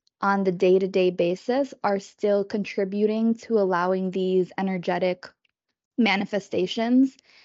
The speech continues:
to then affect us physically and affect our vessels.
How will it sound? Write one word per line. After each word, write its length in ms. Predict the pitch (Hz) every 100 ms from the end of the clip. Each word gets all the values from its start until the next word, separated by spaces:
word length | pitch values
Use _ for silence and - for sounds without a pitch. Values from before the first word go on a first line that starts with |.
| _
to 160 | - 202
then 200 | 190 185
affect 440 | - 196 - -
us 280 | 190 - -
physically 540 | 202 185 170 - -
and 140 | 190 185
affect 360 | - - -
our 200 | 95 90
vessels. 720 | - - - - - 220 -